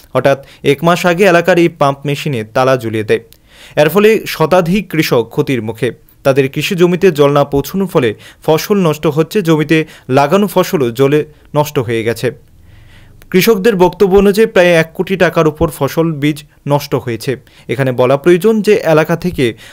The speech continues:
আমবাসা এবং কুলাই বাজারে প্রচুর সবজি যায়, কিন্তু এখন তা সম্ভব হচ্ছে না, ফলে আমবাসা এবং কুলাই বাজারে সবজির দাম আকাশছোঁয়া হওয়ায় এটিও একটি কারণ বলে মনে করছে। তাদের অভিযোগ, কুলাই এলাকার শাসক দলের জনৈক নেতার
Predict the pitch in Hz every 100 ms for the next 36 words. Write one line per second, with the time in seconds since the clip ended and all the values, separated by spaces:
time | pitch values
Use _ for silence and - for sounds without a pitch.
0 | - 143 160 190 202 196 185 170 156 156
1 | 151 147 175 - 147 135 151 147 135 110
2 | 120 117 110 - 135 135 127 - 147 135
3 | 143 202 208 196 - 156 147 156 160 190
4 | - 151 151 123 117 139 127 131 139 156
5 | 190 - 143 139 135 - - _ - 180
6 | 196 214 160 151 151 110 - 147 135 170
7 | 151 160 165 - 139 185 180 185 160 151
8 | 139 113 139 - 156 - 139 139 143 180
9 | 160 151 123 123 117 113 - 143 - _
10 | _ _ _ _ - 165 170 214 196 208
11 | 240 - 185 208 170 185 185 202 196 165
12 | 151 196 185 160 170 170 151 151 151 151
13 | 160 147 175